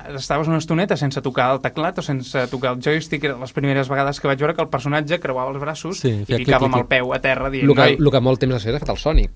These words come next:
Speaker 1: Exacte.
Speaker 2: Sí, sí.
Speaker 3: Curiosament.
Speaker 1: No?
Speaker 3: I el, lo que anava dient és que després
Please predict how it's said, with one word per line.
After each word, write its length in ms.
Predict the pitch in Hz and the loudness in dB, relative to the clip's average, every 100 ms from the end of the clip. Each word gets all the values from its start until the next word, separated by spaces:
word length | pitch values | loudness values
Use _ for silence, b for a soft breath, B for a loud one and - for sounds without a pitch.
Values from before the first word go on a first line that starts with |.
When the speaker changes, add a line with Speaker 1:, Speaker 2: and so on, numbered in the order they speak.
| - | -6
Speaker 1:
Exacte. 420 | 131 156 131 151 | -2 -2 0 0
Speaker 2:
Sí, 260 | 143 160 110 | 0 -2 -6
sí. 220 | - 117 147 | -6 -10 -8
Speaker 3:
Curiosament. 420 | 113 107 107 110 | -2 0 0 0
Speaker 1:
No? 100 | - 214 B B - | -4 -14 B B -2
Speaker 3:
I 80 | |
el, 140 | 135 - - - | 0 0 -10 -2
lo 140 | 139 | 0
que 60 | 139 | 2
anava 240 | 147 160 | 2 2
dient 200 | 156 151 | 2 0
és 160 | 156 - | -2 -4
que 320 | 151 151 156 135 | -2 0 0 -2
després 460 | 117 - 147 - | -6 0 0 0